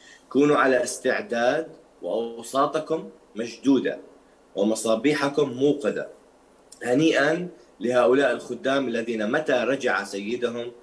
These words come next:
وجدهم ساهرين." يقول: "اسهروا وصلوا لئلا تدخلوا في تجربة." آه، السهر بيخلي عندي أمانة، يعني ال-، الأمانة تجاه الخدمة الوزنة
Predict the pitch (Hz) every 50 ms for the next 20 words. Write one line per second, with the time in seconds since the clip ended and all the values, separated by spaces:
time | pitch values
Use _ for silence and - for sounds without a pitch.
0 | - _ _ - 92 101 107 117 120 117 117 110 117 113 110 107 - - 107 104
1 | 104 104 104 98 90 82 - - - - - _ _ _ _ _ _ - - 98
2 | 107 120 - - 160 - - 131 123 120 113 107 101 - 123 131 135 135 135 156
3 | 165 165 - - - - 113 117 107 101 113 110 - - 107 101 92 - 87 -
4 | 92 87 85 85 78 69 71 - - - - _ _ _ _ _ _ _ _ _
5 | _ _ - - 104 113 113 - - - - - - 185 190 185 180 165 165 160
6 | - - - 120 123 - 139 143 143 156 151 147 139 127 139 143 139 127 117 -
7 | 110 110 117 123 117 104 90 78 73 - - - _ _ _ _ _ _ - 98
8 | 104 104 107 110 104 - - - - - 110 - - - 113 107 - 117 113 120
9 | 147 165 170 160 147 151 - 127 127 - 143 147 151 151 139 123 - - - 143
10 | 135 120 113 107 101 101 107 131 135 135 - 120 127 143 151